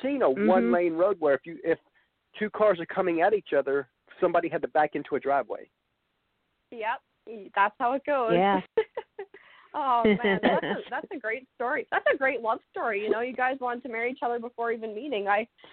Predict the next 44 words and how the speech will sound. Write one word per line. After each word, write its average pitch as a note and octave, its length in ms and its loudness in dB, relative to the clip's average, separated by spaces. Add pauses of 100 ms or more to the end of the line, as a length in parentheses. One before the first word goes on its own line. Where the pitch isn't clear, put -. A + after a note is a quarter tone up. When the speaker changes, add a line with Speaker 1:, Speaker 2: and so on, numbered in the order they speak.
Speaker 3:
I D4 80 6
wish D4+ 160 2 (100)
that's C#4+ 180 0
how B3 200 -6
it G3+ 80 -10
went G#3 200 -10
nowadays. G3 600 -12
Everybody B3+ 420 -10
just, A#3+ 160 -8 (240)
you A3 140 -2
know, G3 240 -2 (340)
Speaker 1:
<laughs> G#3+ 260 2
Speaker 3:
it's A3+ 220 2
different F#3+ 400 -2 (100)
nowadays. F3+ 580 4 (120)
But F3 220 0
yeah, C4 160 2 (120)
Speaker 1:
It's, D#3+ 220 0
Speaker 3:
that's - 160 0
Speaker 1:
it's D#3 80 0
Speaker 3:
awesome A3+ 200 4 (100)
Speaker 1:
cool. G#3+ 100 -4
Speaker 3:
for G3 80 -10
you G3 140 -8
guys. F#3 340 -6 (1500)
Speaker 2:
Oh, F#3+ 140 4
Speaker 1:
So E3+ 80 6
as D#3+ 60 0
Speaker 2:
thank A3+ 120 0
Speaker 1:
we, A3+ 160 -2
Speaker 2:
you. F3+ 120 2
Speaker 1:
um, C3+ 260 2 (1300)
I D#3 100 4
like F#3+ 180 4
to, D3+ 80 -6
like, C#3+ 220 2 (100)
always C#3+ 340 0
start C3 260 0
light, A#2+ 280 -4
and C3 80 -10
that's B2+ 120 -12
why C3+ 120 2
I B2 120 -2
tell C3 160 -2